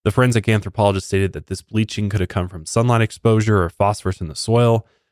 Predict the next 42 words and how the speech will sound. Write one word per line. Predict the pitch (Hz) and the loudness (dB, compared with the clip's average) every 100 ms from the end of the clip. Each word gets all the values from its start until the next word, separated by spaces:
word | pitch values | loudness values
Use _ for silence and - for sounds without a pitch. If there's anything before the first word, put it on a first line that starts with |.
| _ | _
By | - 95 | -2 0
bleaching, | 90 113 117 120 110 | 2 2 2 2 2
we | 98 | 2
basically | 95 95 92 | 0 -2 -4
mean | 92 90 | -4 -4
the | 80 | -6
color | - 107 104 | -4 0 2
of | |
the | 95 | 0
bones | 90 87 87 87 | -2 -2 -4 -6
were | 80 76 | -8 -2
paler | - 101 101 98 95 | -2 0 2 2 2
or | - 87 | 0 -2
lighter | 82 87 90 87 | -2 0 2 0
than | 90 85 | -2 -4
their | 80 | -2
original | 82 85 78 | -2 -4 -8
color. | - 123 127 76 - _ _ _ _ - | -4 0 2 0 -6 _ _ _ _ -2
For | 92 | 2
those | 87 | 2
that | 85 | 2
don't | 85 76 | -2 0
know, | 90 | 2
our | 90 | 2
bones | 85 85 85 80 | 2 -2 -4 -8
are | 76 | -10
not | 76 104 117 | -4 -2 -2
white, | - 73 82 _ | -4 -6 -6 _
but | 85 | -10
a | 80 | -4
yellowish | 85 82 82 - | -2 0 -2 -6
pinkish | - 139 98 - | -4 -2 -2 -6
color | - 78 85 | -4 0 0
and | 87 | -2
can | 90 | -6
become | 92 - 82 | -6 -8 -8
bleached | 82 110 120 - | 0 2 2 -2
a | - | -2
lighter | 95 90 85 | 0 0 -2
shade | - - 120 120 | -4 0 2 2
after | 85 87 90 | 0 -4 -8
death. | 82 95 82 - | -4 -2 -2 -6